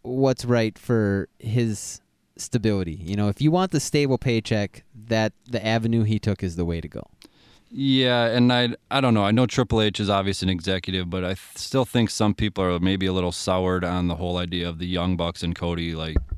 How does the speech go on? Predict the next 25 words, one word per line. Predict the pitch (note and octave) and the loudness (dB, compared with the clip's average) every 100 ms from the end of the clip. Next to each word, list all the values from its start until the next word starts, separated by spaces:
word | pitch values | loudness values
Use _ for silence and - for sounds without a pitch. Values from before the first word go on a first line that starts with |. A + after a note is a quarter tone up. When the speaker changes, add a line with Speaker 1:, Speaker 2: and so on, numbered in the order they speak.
| - | -12
Speaker 2:
kinda | - E2+ | -6 -4
running | D#2 E2 E2+ E2+ E2 | -4 -4 -2 -2 -2
the | |
show, | E2 E2+ E2 F2 | -2 -4 -2 -4
even | E2+ E2 | -2 -2
though | D#2+ | -2
they're | D#2+ D#2+ | -6 -8
really | F2 D#2+ | -8 -6
not. | E2+ E2+ F2 F2 E2+ _ | -2 -2 -2 -2 -6 _
But | E2+ D#2 - - - _ | -10 -10 -12 -20 -20 _
the | A#2+ | -2
idea | B2 B2+ | 2 4
that | A2+ F#2 F2 | 4 2 0
they're | F#2 F#2+ G2 | -2 0 0
the | F#2 F#2 F2 F2 F2+ | 0 0 0 -2 -4
quote-unquote | F#2 F2 - E2+ D#2+ | -2 -2 -2 -6 -4
boss, | E2 D#2+ E2+ E2+ - - | -6 -4 -4 -4 -8 -8
Speaker 1:
Right. | G2+ E2 | -6 -4
Speaker 2:
even | F2 | -4
if | E2+ | -4
Tony | F#2 E2+ | -2 -2
Khan's | E2 E2+ E2+ D#2 | -2 -4 -4 -4
cutting | - E2 D#2+ | -4 -4 -4
the | |
checks. | - F2 D#2+ - - | -6 -6 -6 -8 -14